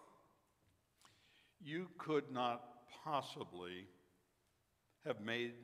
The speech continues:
my time as your interim pastor any more enjoyable.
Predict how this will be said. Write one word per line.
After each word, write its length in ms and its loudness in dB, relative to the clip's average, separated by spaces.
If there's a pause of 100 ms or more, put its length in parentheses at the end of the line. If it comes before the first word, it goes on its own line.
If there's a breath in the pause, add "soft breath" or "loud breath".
my 280 4
time 540 0 (140)
as 180 2
your 200 0 (100)
interim 440 -6
pastor 540 -2 (180)
any 440 -4 (500 loud breath)
more 420 -4 (800)
enjoyable. 460 -8